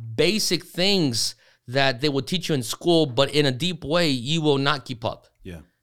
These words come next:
Speaker 1: You know? And so that was kinda like what I received. And so, um, after that, I get connected to my spiritual dad,
Speaker 2: Yeah.
Speaker 1: Doctor Kingsley Fletcher, who's a prophet out of Ghana, but with three P H Ds. So it's,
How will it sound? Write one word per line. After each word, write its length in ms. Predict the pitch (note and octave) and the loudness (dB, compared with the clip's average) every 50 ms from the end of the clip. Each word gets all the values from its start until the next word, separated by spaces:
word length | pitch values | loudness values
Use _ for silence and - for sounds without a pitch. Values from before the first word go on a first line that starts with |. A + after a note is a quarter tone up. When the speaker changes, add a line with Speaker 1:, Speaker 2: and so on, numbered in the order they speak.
| _ _ | _ _
Speaker 1:
You 100 | - A2 | -2 0
know? 200 | A2 A#2 C3 C#3 | 2 2 2 2
And 180 | - - C#3+ C3+ | 0 0 -2 0
so 260 | - - D#3+ D3 C#3+ C#3 C3+ | 2 4 4 4 2 0 -2
that 240 | B2+ D3 D3+ F3 G#3 | -2 0 0 2 2
was 120 | A#3+ F#3 - | 0 -2 -4
kinda 220 | - F3+ F3 E3+ | -4 -6 -4 -2
like 340 | D#3+ D3 B2+ A#2 A2+ - - _ _ _ _ _ _ _ - | -2 -2 -2 -4 -6 -10 -18 _ _ _ _ _ _ _ -6
what 120 | A2+ B2+ | -4 -2
I 40 | C3+ | 0
received. 540 | C3+ C#3 C3+ - - - - G3 F3+ D#3+ C3 | 0 0 -2 -4 -4 -4 -4 -6 -6 -6 -6
And 140 | B2+ B2 A2+ | -6 -6 -4
so, 340 | - C#3+ C3+ B2+ A#2 A#2+ - _ _ _ _ _ _ | -2 0 0 0 0 -2 -6 _ _ _ _ _ _
um, 500 | - A#2+ A#2+ A#2+ A#2 A#2 A2+ A2+ A2+ A2 - | -4 -2 0 2 2 2 0 -2 -4 -6 -4
after 400 | - C#3+ E3+ A3 F#3+ - - C#3+ A#2 | -2 -2 -2 -2 -2 -2 -4 -4 -2
that, 520 | B2 D3 F#3 A3 G#3 D3+ A2+ F#2+ - _ _ _ | -2 0 0 0 0 -2 -4 -6 -12 _ _ _
I 100 | - C3+ | -6 -6
get 220 | C#3+ C3+ C#3+ C#3+ - | -4 -4 -6 -8 -6
connected 400 | - C3+ C3+ D3+ D#3 - D#3+ - | -6 -4 -4 -4 -4 -6 -8 -8
to 80 | - C#3 | -6 -6
my 120 | B2+ A#2+ A2+ | -4 -4 -4
spiritual 440 | A#2 - - D3+ C#3+ C3+ - A2 G#2 | -6 -6 -6 -6 -6 -4 -6 -6 -4
dad, 340 | G2+ F#2+ G2 G2 A#2+ D3 - _ _ _ _ | -2 -2 -2 -4 -4 -6 -12 _ _ _ _
Speaker 2:
Yeah. 160 | F#2+ F2+ E2+ - - _ _ | -16 -16 -16 -16 -20 _ _
Speaker 1:
Doctor 260 | - A#2+ C3 C3+ - | 0 0 0 0 -2
Kingsley 380 | C3+ - - C#3+ C#3 B2 B2 B2 | -6 -6 -4 -4 -4 -2 -4 -6
Fletcher, 420 | A#2 - - B2 A2+ A2 A2+ A2+ A2 | -6 -2 0 0 0 0 0 -4 -4
who's 160 | A#2 C3 C3 | -4 -2 -2
a 40 | C3 | -4
prophet 560 | A2 - - - C#3+ - - - - - A#2+ - | -2 0 0 0 0 -2 -6 -6 -6 -8 -8 -6
out 160 | - A#2+ A#2+ | -4 -4 -4
of 140 | A#2 A2+ A#2 | -4 -6 -6
Ghana, 440 | G#2+ G#2+ G2+ G2+ G#2 G#2+ B2 E3 F3 - _ _ _ _ _ _ _ _ _ _ _ | -4 -4 -2 -2 -2 -2 -2 -4 -6 -12 _ _ _ _ _ _ _ _ _ _ _
but 80 | - D3+ | -2 -2
with 200 | D3 C#3+ C3+ - | 0 0 -2 -2
three 180 | - D#3+ E3+ D#3+ | -2 -4 -4 -4
P 200 | E3+ - D#3+ C#3+ | -4 -2 -2 -2
H 220 | B2+ A#2+ - - | -2 -4 -6 -4
Ds. 420 | - C3+ B2 F2+ - - - - _ _ _ _ _ _ _ _ _ _ _ _ _ _ _ | -4 -2 -2 -4 -6 -10 -16 -18 _ _ _ _ _ _ _ _ _ _ _ _ _ _ _
So 240 | - - - F3+ F3 | -6 0 4 4 4
it's, 220 | E3+ E3+ - - | 4 2 0 -4